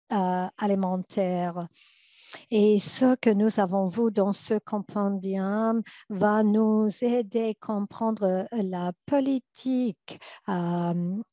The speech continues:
du savoir. Il faut aller plus loin. Comment savoir l'action participative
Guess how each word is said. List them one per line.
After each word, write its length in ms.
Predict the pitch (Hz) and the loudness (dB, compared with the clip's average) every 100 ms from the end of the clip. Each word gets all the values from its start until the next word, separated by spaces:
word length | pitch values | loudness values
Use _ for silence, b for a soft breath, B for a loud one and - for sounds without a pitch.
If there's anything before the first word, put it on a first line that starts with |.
| - - - 240 | -14 -14 -6 -4
du 280 | 202 214 | 2 4
savoir. 920 | 196 - 226 190 175 185 190 196 190 185 | 2 2 4 4 4 4 6 4 4 0
Il 100 | 185 | -2
faut 220 | - 285 | 0 2
aller 300 | 247 240 208 | 2 2 -2
plus 340 | - 254 247 | -2 0 2
loin. 520 | 220 220 214 220 196 185 B B _ _ _ _ _ | 2 2 0 -2 -4 -6 B B _ _ _ _ _
Comment 320 | 285 277 277 | 0 4 2
savoir 560 | - 233 185 208 233 | 2 -2 2 2 2
l'action 520 | 214 202 - - 254 233 | 2 -2 -4 0 0 0
participative 560 | 226 - - - 208 | -4 -6 -10 -6 -8